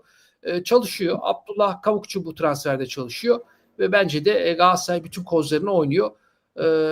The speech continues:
Manchester City'de bence Galatasaray'ın istediği noktaya gelecek. Biliyorsunuz iki Eylül'de Galatasaray liste vermek zorunda. İki Eylül'den önce bir stoper, e, Galatasaray'ın ihtiyacını yüzde yüz karşılayacak.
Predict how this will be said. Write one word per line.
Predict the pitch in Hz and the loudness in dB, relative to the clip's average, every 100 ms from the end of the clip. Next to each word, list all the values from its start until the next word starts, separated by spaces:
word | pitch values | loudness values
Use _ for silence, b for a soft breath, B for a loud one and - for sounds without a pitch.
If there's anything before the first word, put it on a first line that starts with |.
| 156 | -2
Manchester | 170 190 185 185 | -4 -6 -6 -8
City'de | 180 - 160 185 | -8 -10 -4 0
bence | 185 170 170 | 2 0 0
Galatasaray'ın | 170 165 165 165 | -2 -2 -4 -10
istediği | - 170 | -10 -8
noktaya | 165 151 - 175 | -4 -4 -2 -2
gelecek. | 381 381 180 | -2 -2 -4
Biliyorsunuz | 180 208 - - - - | -2 -4 -4 -12 -18 -14
iki | 180 285 | -2 4
Eylül'de | 240 190 147 151 | 4 4 2 2
Galatasaray | 156 165 165 170 196 - | 4 2 0 0 0 0
liste | 180 - 185 | -2 0 2
vermek | 156 139 131 | 2 0 -6
zorunda. | - 135 151 226 - b b - | -6 -6 -2 -4 -4 b b -14
İki | - - | -4 4
Eylül'den | 262 175 156 156 | 6 6 4 0
önce | 202 180 190 185 | 0 0 2 2
bir | 202 | 0
stoper, | - - - 190 202 220 - - | -2 -4 -2 0 2 0 -2 -6
e, | 156 156 | -2 0
Galatasaray'ın | 156 165 170 190 | 2 2 0 -4
ihtiyacını | 165 143 170 156 156 | -6 -2 0 0 0
yüzde | 165 151 165 | -6 -6 -4
yüz | 175 | -4
karşılayacak. | - 170 147 165 151 190 | -2 -2 -2 -4 -2 -2